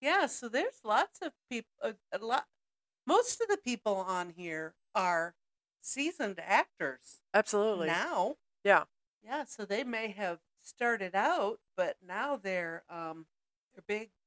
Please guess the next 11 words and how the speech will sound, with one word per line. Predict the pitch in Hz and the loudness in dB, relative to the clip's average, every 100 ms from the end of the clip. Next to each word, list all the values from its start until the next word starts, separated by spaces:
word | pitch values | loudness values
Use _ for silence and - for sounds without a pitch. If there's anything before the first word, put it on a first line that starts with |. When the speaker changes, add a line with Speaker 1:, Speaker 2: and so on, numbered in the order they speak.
| _ | _
Speaker 1:
big | 202 208 - | -10 -10 -12
people. | 240 - 247 151 _ _ | -14 -4 -4 -4 _ _
Speaker 2:
Yeah. | 185 165 160 _ _ _ _ | -4 -4 -4 _ _ _ _
In | 233 226 226 - - | 4 4 0 -10 -4
the | 202 | -2
sequels, | 202 - - 330 - 240 214 196 190 - - - _ _ _ | 0 0 0 -2 -2 0 2 0 -2 -4 -6 -10 _ _ _
Chris | - 240 - | -6 -4 0
Tucker | - 208 - 180 | 2 2 2 -2
does | 170 - | -4 0
not | 165 151 | 0 0
appear | - 160 101 | -6 -8 -8